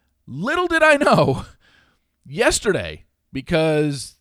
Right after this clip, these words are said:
the T V upfronts are happening right now in New York City, and little did I know, T B S had their upfronts yesterday, and they announced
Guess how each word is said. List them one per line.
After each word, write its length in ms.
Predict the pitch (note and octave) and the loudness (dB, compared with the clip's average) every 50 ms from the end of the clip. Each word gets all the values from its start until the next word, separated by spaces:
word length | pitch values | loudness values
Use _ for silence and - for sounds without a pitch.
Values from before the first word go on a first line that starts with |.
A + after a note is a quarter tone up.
| _ | _
the 120 | - C#3 C#3 | -12 -10 -8
T 180 | - - G#3 | -6 -6 -6
V 160 | G#3 G#3 G#3 - | -6 -6 -6 -4
upfronts 640 | F#3 G3 - - - D#3 B2+ A2 G#2 F#2+ - - - | -4 -4 -4 -4 -4 -4 -4 -4 -6 -10 -12 -10 -6
are 120 | C3+ B2+ | -4 -4
happening 480 | B2 C3 A#2+ A2+ - A#2+ A#2 A#2 A2+ G#2+ | -4 -4 -4 -4 -6 -6 -6 -8 -8 -8
right 240 | A2+ A#2 A2+ G#2 G2+ | -8 -8 -8 -8 -8
now 400 | A2 G2 F#2 F#2+ G2+ A#2 B2+ _ _ _ _ _ _ _ | -8 -8 -8 -8 -8 -10 -12 _ _ _ _ _ _ _
in 120 | - C3+ C#3 | -10 -8 -6
New 60 | C#3 | -6
York 240 | C#3 C3+ C3 B2+ - | -4 -4 -4 -4 -6
City, 400 | - - A2 G2+ A2+ C3+ C#3+ - _ _ _ _ _ _ _ _ _ _ _ _ _ - | -6 -8 -6 -6 -6 -8 -10 -12 _ _ _ _ _ _ _ _ _ _ _ _ _ -10
and 160 | F3 F3+ F3+ | -8 -6 -2
little 220 | F#3+ A3+ A#3+ C#4 C#4+ | 0 0 0 0 -2
did 120 | C4+ B3+ | -4 -4
I 140 | C4 B3+ B3 | -4 -4 -4
know, 460 | A#3 B3+ C#4+ C4 G#3 F#3+ F#3+ A3+ G#3 - _ _ _ _ _ _ _ _ _ _ _ | -4 -4 -2 0 0 0 -2 -4 -8 -14 _ _ _ _ _ _ _ _ _ _ _
T 180 | - - G3+ | -10 -8 -8
B 160 | G#3 A3+ G#3 A3 | -6 -4 -2 0
S 200 | A3+ A3+ - - | 0 0 0 -2
had 160 | G#3+ G#3+ G3+ | -2 0 2
their 160 | A#3 A#3+ F#3 | 2 2 2
upfronts 440 | F#3 F3+ F3 - F#3 F3 F3 D#3+ - | 2 0 0 0 -2 -2 -2 -2 -2
yesterday, 460 | F3 E3+ - - E3+ F3 F3 F#3 F#3 | -2 -2 -4 -4 -2 0 0 0 0
and 140 | E3 E3 E3 | -2 -4 -2
they 100 | F3+ G3+ | -2 -2
announced 480 | G3+ G#3 G#3 G3+ F3+ F3+ F3 - - | -2 -2 -2 -2 -2 -6 -8 -12 -18